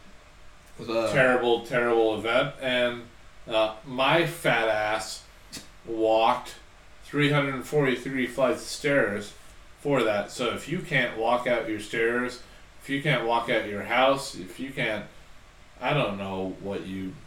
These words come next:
Speaker 2: fucks do.
Speaker 1: If you
Speaker 2: If,
Speaker 1: can't do the
Speaker 2: if you
Speaker 1: do.
Speaker 2: can, yeah. Somebody, like, I'm not pro-military, I'm not pro all of that violence, whatever, but I think there are a lot of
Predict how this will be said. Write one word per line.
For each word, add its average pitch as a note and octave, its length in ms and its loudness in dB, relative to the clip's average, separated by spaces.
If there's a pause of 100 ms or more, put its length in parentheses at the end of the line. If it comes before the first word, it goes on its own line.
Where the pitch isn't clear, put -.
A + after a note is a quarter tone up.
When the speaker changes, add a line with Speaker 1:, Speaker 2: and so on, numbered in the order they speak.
(120)
Speaker 2:
fucks - 320 -6
do. A#2 160 0
Speaker 1:
If - 140 -4
you G3+ 80 2
Speaker 2:
If, G3 100 -2
Speaker 1:
can't G#3 220 4
do E3 120 8
the F3 280 8
Speaker 2:
if F3 60 10
you G3 140 12
Speaker 1:
do. G#3 180 12
Speaker 2:
can, D#3 140 2 (680)
yeah. A#2+ 260 4 (580)
Somebody, C3 640 2 (180)
like, C3 200 0 (280)
I'm G3+ 240 6
not D3+ 580 6
pro-military, A2+ 1500 2
I'm G#2+ 120 -4
not G#2+ 360 -4
pro A2+ 480 2
all A2 380 -2
of G#2+ 80 -6
that G#2+ 320 0
violence, G2+ 760 -6 (140)
whatever, G2+ 540 -6 (520)
but G#2+ 320 -2 (380)
I B2 140 2
think C#3 380 0
there B2+ 240 6
are A2+ 240 4
a G#2+ 80 2
lot A#2+ 640 4
of G#2+ 360 0